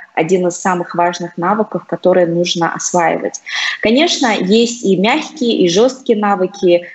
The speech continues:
и всегда лучше делать себе некое портфолио, да, из навыков, где вы там, скажем, можете и дата-аналитикой заниматься, и, э, в то же время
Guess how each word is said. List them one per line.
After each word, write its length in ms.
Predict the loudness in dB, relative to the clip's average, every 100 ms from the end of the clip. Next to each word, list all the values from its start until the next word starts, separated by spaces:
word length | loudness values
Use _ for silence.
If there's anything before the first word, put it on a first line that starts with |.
| -6
и 340 | 2 4 6
всегда 400 | 4 0 2 2
лучше 300 | 2 2 0
делать 360 | 2 4 4 0
себе 300 | -2 2 2
некое 380 | 2 0 0 0
портфолио, 960 | -2 -4 -6 0 4 4 4 0 0 -4
да, 220 | 0 0
из 320 | 2 0 0 0
навыков, 640 | 0 0 0 0 0 -2 -4 -18 -12 -2
где 200 | 2 4
вы 160 | 4
там, 400 | 2 0 -4 -8
скажем, 360 | -8 -2 0 0 -2
можете 460 | 0 0 0 2 0
и 60 | 2
дата-аналитикой 880 | 0 -2 -2 2 2 0 0 2
заниматься, 840 | 2 0 0 0 0 0 -4 -2 0
и, 400 | 0 2 6 4
э, 440 | 2 -10 -10 -4
в 100 | -4 2
то 120 | 2
же 160 | 2 0
время 680 | 4 4 2 2 0 -2